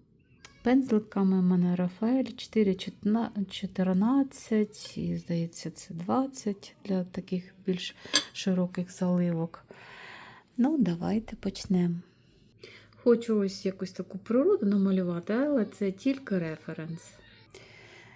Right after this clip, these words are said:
І з останніх моїх пейзажів мені сподобалась тільки ось ця картинка. Більш-менш він у мене получився.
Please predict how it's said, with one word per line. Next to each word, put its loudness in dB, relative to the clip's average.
І 6
з 2
останніх 2
моїх 2
пейзажів 4
мені 4
сподобалась 0
тільки -2
ось -6
ця -2
картинка. -4
Більш-менш -2
він 2
у 2
мене 0
получився. -6